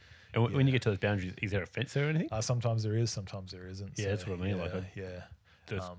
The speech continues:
Speaker 1: it is quite easy sometimes to wander, wander over.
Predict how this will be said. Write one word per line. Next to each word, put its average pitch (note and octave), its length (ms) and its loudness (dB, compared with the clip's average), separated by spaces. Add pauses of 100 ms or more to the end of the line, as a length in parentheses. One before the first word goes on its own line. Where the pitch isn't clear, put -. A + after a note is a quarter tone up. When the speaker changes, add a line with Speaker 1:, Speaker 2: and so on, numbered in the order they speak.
Speaker 1:
it A#2 120 4
is C3+ 120 6
quite G#2 240 4
easy G2 180 2
sometimes G2 340 0
to G#2 60 -4
wander, F#2+ 480 0
wander F#2 260 2
over. F2+ 280 -2